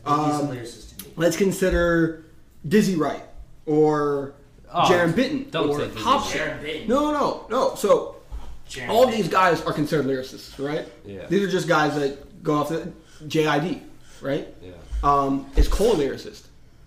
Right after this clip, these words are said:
Speaker 2: Cole really doesn't have
Speaker 1: Cole?
Speaker 2: Cole really doesn't have crazy bars.
Speaker 3: I
Speaker 1: Yeah,
Speaker 3: mean,
Speaker 1: I wouldn't consider
Speaker 3: okay.
Speaker 1: Cole
Speaker 2: I mean,
Speaker 1: a super lyricist.
Speaker 3: My
Speaker 2: Twenty fourteen
Speaker 3: favorite
Speaker 2: Forest Hill Drive has some bars on,
Speaker 3: Right.
Speaker 2: on that
Speaker 1: Firing
Speaker 2: album for
Speaker 1: Squad.
Speaker 2: sure. But these are probably the guys with the best lyrics throughout their songs.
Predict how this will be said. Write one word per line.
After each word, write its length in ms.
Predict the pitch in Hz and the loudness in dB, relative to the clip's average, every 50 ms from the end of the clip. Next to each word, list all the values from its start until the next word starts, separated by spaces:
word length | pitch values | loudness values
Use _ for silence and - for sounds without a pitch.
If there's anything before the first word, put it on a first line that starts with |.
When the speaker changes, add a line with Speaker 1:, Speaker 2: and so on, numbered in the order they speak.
| - - - - | -20 -20 -20 -18
Speaker 2:
Cole 200 | - - 147 185 | -8 -6 -6 -4
really 160 | 269 294 269 | -4 -4 -4
doesn't 160 | 226 208 170 151 | -4 -4 -4 -4
have 100 | 139 131 | -2 -2
Speaker 1:
Cole? 420 | 131 135 - - - - - - - | -2 -2 -2 -4 -8 -14 -18 -14 -8
Speaker 2:
Cole 180 | - 147 185 302 | -6 -4 -4 -4
really 200 | 359 339 311 185 | -2 -2 -2 -2
doesn't 180 | 170 160 160 | -2 -4 -4
have 220 | 160 156 151 - - | -4 -6 -6 -8 -10
crazy 260 | - - 165 156 147 | -8 -6 -4 -4 -4
bars. 480 | 123 110 117 131 - 285 269 269 294 - - - - - - 113 | -4 -6 -6 -8 -8 -8 -8 -10 -12 -14 -18 -20 -20 -20 -14 -10
Speaker 3:
I 40 | 123 | -6
Speaker 1:
Yeah, 100 | 135 143 135 | -4 -4 -4
Speaker 3:
mean, 40 | - | -2
Speaker 1:
I 140 | - 151 175 | 0 0 0
wouldn't 220 | 175 - - - | 0 -2 -4 -6
consider 260 | - - - - 151 170 175 | -12 -16 -14 -10 -8 -6 -4
Speaker 3:
okay. 260 | 156 - - 123 120 | -4 -4 -4 -4 -2
Speaker 1:
Cole 60 | 120 170 | 2 4
Speaker 2:
I 40 | |
mean, 140 | 202 226 220 190 | 6 6 6 6
Speaker 1:
a 120 | 156 135 | 4 2
super 140 | - - - | 0 -4 -8
lyricist. 460 | - - - - - - - - - | -10 -10 -12 -12 -14 -16 -16 -16 -8
Speaker 3:
My 80 | 113 - | 0 4
Speaker 2:
Twenty 140 | 233 247 240 240 | 6 8 8 8
fourteen 180 | 240 208 185 220 | 8 6 6 6
Speaker 3:
favorite 160 | 214 196 - | 4 4 6
Speaker 2:
Forest 200 | 196 185 165 - | 4 4 4 4
Hill 80 | 170 143 | 2 4
Drive 200 | 165 180 175 160 | 4 4 4 4
has 140 | 156 139 - | 2 2 0
some 100 | 131 127 | 0 0
bars 240 | 143 143 135 123 | 0 -2 -4 -6
on, 160 | 120 123 120 123 | -6 -8 -6 -6
Speaker 3:
Right. 220 | 123 123 - - | -4 -4 -4 -4
Speaker 2:
on 160 | 135 131 127 127 | -2 -2 -2 -2
that 100 | 127 127 | -2 -2
Speaker 1:
Firing 220 | 156 165 175 - | 0 0 0 0
Speaker 2:
album 140 | 127 123 127 | -2 -6 -8
for 120 | - 143 139 | -10 -8 -6
Speaker 1:
Squad. 100 | 165 165 | -4 -2
Speaker 2:
sure. 220 | 151 123 - - - - - - - _ - - - - - - - - 143 | -2 -2 -2 -6 -10 -16 -20 -20 -20 _ -20 -20 -18 -16 -16 -16 -16 -16 -4
But 480 | - 170 185 311 - - - - - - - - - - - - - - - _ - - - - - | 0 2 4 4 4 2 -2 -4 -10 -18 -20 -20 -20 -20 -20 -20 -20 -20 -20 _ -20 -20 -20 -2 2
these 200 | 151 185 196 240 | 2 4 4 2
are 60 | 226 | 2
probably 680 | - - - - 180 165 165 170 151 156 165 165 165 151 | 0 -4 -4 -2 0 0 2 2 2 2 2 2 2 0
the 120 | 139 147 143 | -2 -4 -4
guys 440 | 127 131 139 139 139 139 135 - | -4 -4 -4 -2 -2 -2 -4 -4
with 300 | 143 143 143 143 - - | -4 -4 -4 -4 -6 -6
the 180 | - 151 156 151 | -4 -4 -4 -4
best 460 | 123 113 - 147 147 139 - 127 110 | -4 -6 -6 -6 -6 -6 -8 -10 -8
lyrics 380 | 127 139 185 208 147 123 - - | -4 -2 0 0 -2 -2 -6 -8
throughout 220 | 135 135 135 135 | -8 -6 -6 -8
their 100 | - 131 | -8 -10
songs. 360 | - - 143 - 107 113 - | -12 -12 -12 -12 -12 -14 -18